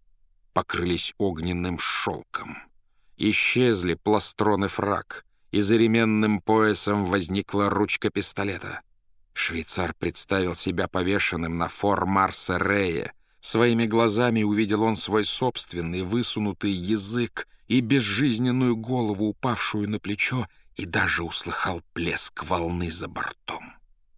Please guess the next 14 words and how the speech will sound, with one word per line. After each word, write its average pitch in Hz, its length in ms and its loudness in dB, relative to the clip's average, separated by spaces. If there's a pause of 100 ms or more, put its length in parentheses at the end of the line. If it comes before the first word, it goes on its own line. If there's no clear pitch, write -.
(220)
Колени 87 360 -2
швейцара 85 560 -2
подогнулись. 80 920 -6 (260)
Но 98 220 0
тут 156 200 2
флебустьер 117 840 0 (220)
сжалился 90 640 -2
над 71 180 -8
ним 50 260 -16 (380)
и 170 80 -2
погасил 101 580 -2
свой 80 380 -6
острый - 440 -10
взор. - 460 -14